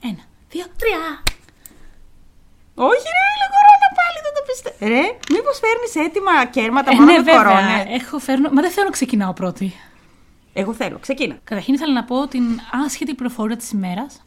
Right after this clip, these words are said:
Speaker 2: Ναι.
Speaker 1: την οποία τη διάβασα εχθές,
Speaker 2: Μμμ.
Speaker 1: που έλεγε ότι στις Ηνωμένες Πολιτείες κατέριψαν ένα ούφο στα σύνορα,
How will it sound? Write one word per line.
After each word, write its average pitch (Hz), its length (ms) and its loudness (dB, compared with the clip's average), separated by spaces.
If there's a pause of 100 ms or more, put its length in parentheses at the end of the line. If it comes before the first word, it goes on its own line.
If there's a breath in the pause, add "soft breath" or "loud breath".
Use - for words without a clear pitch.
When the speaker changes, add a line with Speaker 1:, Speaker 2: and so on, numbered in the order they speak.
(260)
Speaker 2:
Ναι. 190 80 -4
Speaker 1:
την 226 140 -6
οποία 226 140 -4
τη 233 60 -6
διάβασα 233 360 -8
εχθές, 214 520 -12
Speaker 2:
Μμμ. 175 200 -8 (200 loud breath)
Speaker 1:
που - 100 -6
έλεγε 202 420 -2 (340 soft breath)
ότι 240 400 -6
στις - 140 -14
Ηνωμένες 240 360 -2
Πολιτείες 214 640 -6 (220 loud breath)
κατέριψαν 262 520 -4
ένα 277 240 4
ούφο 262 560 -4 (200)
στα - 200 -12
σύνορα, 302 480 -2